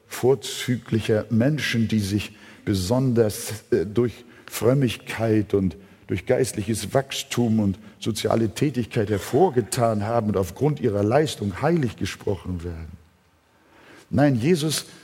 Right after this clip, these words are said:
spricht, Gott spricht, alle die heilig, die er herausholt aus der Welt, ab sofort,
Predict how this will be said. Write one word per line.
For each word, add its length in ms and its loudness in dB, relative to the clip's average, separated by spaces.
spricht, 760 0
Gott 240 2
spricht, 520 0
alle 320 2
die 300 0
heilig, 520 0
die 180 -2
er 180 0
herausholt 1000 0
aus 260 -2
der 240 -2
Welt, 380 -4
ab 240 -2
sofort, 720 -6